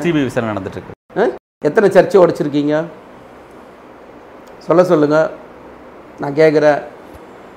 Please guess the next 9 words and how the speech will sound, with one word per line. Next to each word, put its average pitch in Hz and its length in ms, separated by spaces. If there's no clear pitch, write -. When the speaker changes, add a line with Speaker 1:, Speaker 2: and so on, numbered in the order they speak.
Speaker 2:
இன்னைக்கு 185 200
வரைக்கும் 190 240
லாக்டவுன் 180 320
தானே 180 140
போட்டு 160 180
வச்சிருக்கீங்க. 139 420
சார், 170 280
வெளிப்படையா 185 920
ரெண்டு 156 300